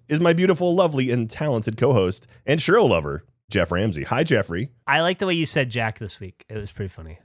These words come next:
Speaker 1: Should I say Jack Patillo? It's, it's weird saying your full name.
Speaker 2: I understand what you, what you mean, uh, but I did notice it.
Speaker 1: Yeah.
Speaker 2: I like the change. It's more intimate. It's less formal.
Speaker 1: It felt very abrupt.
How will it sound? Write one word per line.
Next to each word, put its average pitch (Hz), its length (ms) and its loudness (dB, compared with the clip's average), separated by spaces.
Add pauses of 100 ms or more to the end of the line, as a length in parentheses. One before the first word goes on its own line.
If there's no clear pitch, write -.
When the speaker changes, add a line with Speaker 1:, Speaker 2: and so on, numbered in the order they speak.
(100)
Speaker 1:
Should - 160 0
I 240 60 2
say 330 160 2
Jack 185 260 2
Patillo? 185 320 2
It's, 143 100 0
it's 160 160 -2
weird 311 280 4
saying 151 180 4
your 110 80 2
full 107 300 0
name. 69 420 -2 (140)
Speaker 2:
I 175 100 4
understand 208 380 2
what 165 100 0
you, 139 240 0
what 139 140 -2
you 120 100 -2
mean, 120 380 0
uh, 127 500 -2
but 165 140 6
I 156 80 4
did 147 240 0
notice 123 400 -2
it. - 120 -18 (140)
Speaker 1:
Yeah. 90 340 0 (240)
Speaker 2:
I 180 100 2
like 214 180 2
the - 40 -20
change. 104 480 -6 (120)
It's 175 160 -4
more 233 120 4
intimate. 120 500 -4
It's - 140 -8
less 156 200 0
formal. 104 680 -6
Speaker 1:
It 120 100 -8
felt 185 260 0
very 127 260 2
abrupt. 82 680 -4